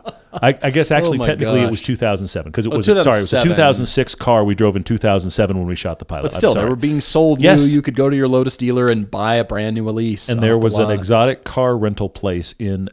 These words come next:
Speaker 1: L A, and we spent the money for the pilot to rent a bunch of cars. And one of them that they actually had was a Lotus Elise, and was like, "I've never actually driven. We're renting that car." So we had it for two or three days. And I got down the block on that first rental and was like,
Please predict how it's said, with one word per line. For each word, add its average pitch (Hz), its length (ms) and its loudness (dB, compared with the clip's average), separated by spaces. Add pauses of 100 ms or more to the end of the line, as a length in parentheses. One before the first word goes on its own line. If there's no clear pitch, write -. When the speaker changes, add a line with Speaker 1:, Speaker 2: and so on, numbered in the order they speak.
Speaker 1:
L 92 240 -4
A, 76 240 -6
and 80 180 -10
we 82 120 -10
spent 113 340 -8
the 117 60 -6
money 98 260 -4
for 90 160 -10
the 87 80 -10
pilot 95 460 -6
to 92 100 -10
rent 95 260 -8
a 104 40 -4
bunch 90 240 -10
of 95 100 -14
cars. 80 640 -8 (320)
And 95 160 -4
one 107 160 0
of 110 80 -2
them 101 140 0
that 92 140 -4
they 101 120 -6
actually 101 420 -4
had 107 200 -2
was 95 100 -8
a 95 60 -6
Lotus 98 320 -4
Elise, 101 240 -6
and 92 60 -10
was - 60 -14
like, 82 220 -8
"I've 101 260 -6
never 87 320 -8
actually 87 280 -10
driven. 82 160 -12
We're 92 120 -8
renting 90 440 -6
that 80 260 -6
car." - 240 -10
So - 100 -12
we 98 100 -4
had 127 120 -2
it 123 60 -10
for 107 80 -10
two - 180 -6
or 98 60 -8
three 87 160 -10
days. 85 420 -8 (540)
And 113 320 -2 (340)
I 143 140 -4
got 160 260 -4
down 110 260 -4
the 92 60 -4
block 92 460 -4
on 92 80 -8
that 80 140 -10
first - 300 -10
rental 98 260 -8
and 76 80 -10
was 76 140 -12
like, 76 200 -10